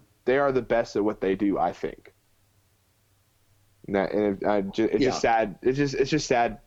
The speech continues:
Speaker 1: that John Candy's not still around because of what he could have done. Like, he would still be probably acting in movies today and still be as funny as ever. So,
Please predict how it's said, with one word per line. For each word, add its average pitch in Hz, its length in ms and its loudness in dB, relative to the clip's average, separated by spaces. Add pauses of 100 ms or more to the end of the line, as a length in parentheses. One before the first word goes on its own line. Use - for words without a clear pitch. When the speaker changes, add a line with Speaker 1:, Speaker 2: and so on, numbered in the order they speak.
(200)
Speaker 1:
that 104 160 0
John 107 240 0
Candy's 104 460 -2
not 101 340 0
still 107 260 2
around 92 380 2
because 101 400 0
of 95 100 2
what 101 180 2
he 107 200 0
could 110 180 0
have 98 160 -4
done. 92 340 -2 (1500)
Like, 90 260 0
he 123 140 0
would 117 160 2
still 110 260 0
be 104 180 2
probably 104 360 0
acting 98 300 0
in 95 120 -4
movies 95 300 -2
today 80 420 0 (460)
and 95 120 -4
still 95 280 2
be 85 400 0 (720)
as - 120 0
funny 92 300 0
as 82 180 -2
ever. 78 400 -2 (1200)
So, 55 380 -2